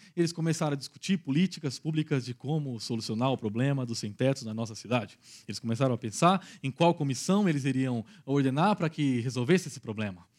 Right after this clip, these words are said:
O que eles iriam fazer, ah, qual a filosofia, qual a visão e por onde eles iam caminhar, qual é a nossa estratégia,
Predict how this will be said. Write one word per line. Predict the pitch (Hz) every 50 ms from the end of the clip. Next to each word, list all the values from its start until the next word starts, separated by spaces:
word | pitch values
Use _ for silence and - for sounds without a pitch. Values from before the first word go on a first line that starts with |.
| _ _ - -
O | - 156
que | - - 247
eles | 254 208 151
iriam | 156 143 143 135
fazer, | 123 - 127 123 113 147 185 226 226 170 - - - - _
ah, | 147 143 135 123 120 120 113 - - - - 139
qual | - 160 180 226
a | 208
filosofia, | - 190 175 151 143 127 - - - 208 233 214 180
qual | 214 208 208
a | 185
visão | 147 151 127 117 131 185 220 247 233 208 156 - - - 202
e | - 180
por | 170 - 170
onde | 208 226 208
eles | 208 170 156
iam | 175 160
caminhar, | 170 151 143 131 127 156 190 214 214 196 - - -
qual | - - 208 208
é | 196
a | 180
nossa | 180 175 165 -
estratégia, | 147 - 139 120 120 - 196 214 226 220 190 175 180